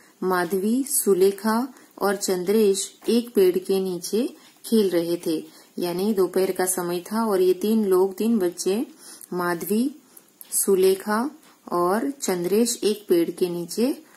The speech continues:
खेल रहे थे। अचानक किसी के खांसने की आवाज आई, खू खू। क्या होता है अचानक? अचानक का मतलब होता है एकाएक, सडनली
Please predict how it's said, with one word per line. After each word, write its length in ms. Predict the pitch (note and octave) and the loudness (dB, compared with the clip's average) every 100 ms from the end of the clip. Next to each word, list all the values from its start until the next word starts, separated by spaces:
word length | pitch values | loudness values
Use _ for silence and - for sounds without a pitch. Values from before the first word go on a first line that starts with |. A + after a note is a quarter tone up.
| _ | _
खेल 240 | - G3 F#3 | -4 0 2
रहे 280 | E3+ E3 E3 E3 | 2 -2 -4 -6
थे। 200 | D#3 D#3 _ _ - - - | -8 -10 _ _ -20 -20 -10
अचानक 520 | - G3 A#3+ B3 C4 B3+ | -6 -2 0 2 0 0
किसी 240 | G#3+ - | -4 -4
के 180 | G#3 A3 | -2 -2
खांसने 500 | G#3+ G3 F#3 - G3+ | -2 -4 -4 -2 -2
की 220 | G3 G3+ | 0 0
आवाज 440 | F3+ D#3+ E3+ E3+ E3+ | 0 0 -2 -2 -4
आई, 300 | D#3 D#3 D#3 | -4 -6 -8
खू 320 | - G#3 G3+ | -6 0 0
खू। 420 | F#3+ - - F#3 D#3+ - _ - | 0 -4 -2 -2 -2 -12 _ -12
क्या 140 | - | -8
होता 280 | G#3 G3 F#3+ | -4 -4 -2
है 260 | F3+ F#3+ C4+ - - - - | -4 -4 -6 -10 -20 -20 -10
अचानक? 540 | - F#3+ G#3+ G3 F3 F3+ | -6 -2 -2 -2 -4 -4
अचानक 340 | F3 G#3 G#3 | -4 -2 -4
का 140 | G#3+ | -4
मतलब 360 | G#3+ F#3 F3+ F#3+ | -4 -2 -2 0
होता 200 | F#3 F#3 | -2 -4
है 180 | F3+ F#3+ | -2 0
एकाएक, 560 | F3+ F3+ F#3 F3 G3 | 0 0 0 0 0
सडनली 760 | - G3 E3+ F3 E3+ F3 A#3+ F4 | 0 -2 0 0 2 2 2 -2